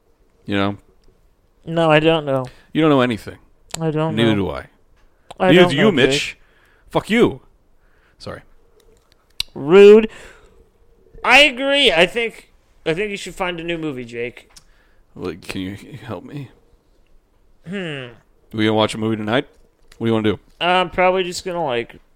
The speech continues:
Speaker 2: you know, go poop and then die.
Speaker 1: Yeah, but, like, at, before that, maybe.
Speaker 2: Yeah, maybe.
Speaker 1: All
Speaker 2: Maybe.
Speaker 1: right, cool.
Speaker 2: M-, maybe.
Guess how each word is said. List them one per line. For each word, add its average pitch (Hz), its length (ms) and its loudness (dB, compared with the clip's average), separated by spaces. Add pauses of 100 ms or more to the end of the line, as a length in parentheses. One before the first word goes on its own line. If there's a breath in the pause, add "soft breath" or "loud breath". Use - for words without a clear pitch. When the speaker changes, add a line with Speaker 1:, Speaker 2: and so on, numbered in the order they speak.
(180)
Speaker 2:
you 143 180 -12
know, 120 260 -10 (440)
go 139 140 -4
poop 143 420 -8
and 131 160 -10
then 123 180 -10
die. 127 420 -2 (540 soft breath)
Speaker 1:
Yeah, 151 320 2
but, 104 140 -2
like, 107 180 0
at, 120 320 0
before 123 420 2
that, 95 220 -2
maybe. 90 360 -10 (640)
Speaker 2:
Yeah, 311 200 6
maybe. 139 320 2
Speaker 1:
All - 120 -20
Speaker 2:
Maybe. 117 160 2
Speaker 1:
right, 147 120 -4
cool. 101 220 -4
Speaker 2:
M-, - 140 -18
maybe. 165 260 0